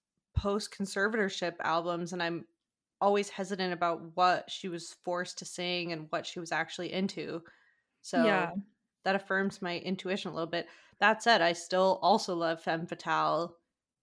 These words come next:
Speaker 1: and et cetera.
Speaker 2: Yeah, I mean, it's all pretty good. I would say, I think she's only started to fall off, like, a post, like, twenty-six, like, I wasn't really into Glory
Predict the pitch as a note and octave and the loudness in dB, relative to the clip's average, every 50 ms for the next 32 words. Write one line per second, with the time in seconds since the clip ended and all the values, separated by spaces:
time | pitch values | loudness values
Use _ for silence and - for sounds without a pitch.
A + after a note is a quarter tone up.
0 | _ - F3 E3+ E3 E3 - - _ - F3+ F3 - F3+ F3 D#3+ D#3+ D#3 C#3+ C3 | _ -6 -4 -4 -4 -4 -6 -8 _ -8 -8 -4 -2 -2 0 0 0 0 0 0
1 | E3 F#3+ - _ _ _ _ _ _ _ _ _ _ _ _ _ _ _ _ _ | 0 -4 -6 _ _ _ _ _ _ _ _ _ _ _ _ _ _ _ _ _
2 | _ _ - - A#3 B3+ A3+ G3 F#3+ G3 G3 F#3 F3 F#3 G3 G3 - G3+ G3+ A3 | _ _ 2 4 4 6 6 6 4 4 4 2 2 0 0 2 2 4 4 6
3 | A3+ G#3+ F3 - - G#3 G3 E3+ D#3+ F#3+ G3+ G#3 F#3+ E3+ F3 F3+ G3 G#3+ G3 - | 4 4 2 0 0 0 0 2 2 4 4 6 6 6 6 6 6 4 4 2
4 | A#3 G#3 F3+ - - - A#3+ E4+ - D4+ B3 - G#3+ G3 F#3+ F3+ F3 E3 E3+ - | 0 0 0 -2 -4 -2 -2 2 4 4 4 4 4 0 0 0 0 0 -2 0
5 | F#3+ F3 F3 E3+ E3 F3 - - F3+ F3+ F3+ F3 F3 F3 E3+ - - F3+ E3 D#3+ | 0 0 0 0 -2 -4 -2 -2 0 2 2 2 2 0 0 -2 -2 -4 -4 -4
6 | - - _ _ _ - - - - _ _ _ _ _ _ _ _ - F3 E3+ | -6 -14 _ _ _ -20 -20 -20 -20 _ _ _ _ _ _ _ _ -4 -2 -2
7 | - - - G3+ B3 C#4 - - - - F3+ D#3 E3 - - G#3+ G3 G3 G3 - | 0 2 4 4 4 4 2 0 0 2 2 2 2 0 0 0 2 2 2 2
8 | D3+ - F#3 G3 - G3 G#3+ A3 A3+ A3+ G3 G3+ G#3 G3+ F#3+ F#3 F#3 F#3 G3 - | 2 2 2 4 6 6 6 6 6 4 4 2 2 2 2 2 2 0 0 0
9 | - F#3 F3+ F3 F3 E3+ F3 E3 F3 - _ _ _ _ _ _ _ _ _ _ | 0 0 0 0 0 2 0 0 -2 -4 _ _ _ _ _ _ _ _ _ _
10 | _ _ - F3+ E3+ G3 F#3 F3 E3+ E3+ - - - G3 G3+ G#3+ A3+ A#3 A#3+ B3 | _ _ -12 -8 -4 -2 -2 0 0 -2 -2 -2 0 0 2 2 4 4 4 4
11 | B3 B3+ B3 B3 B3 A#3 | 4 4 2 2 0 -2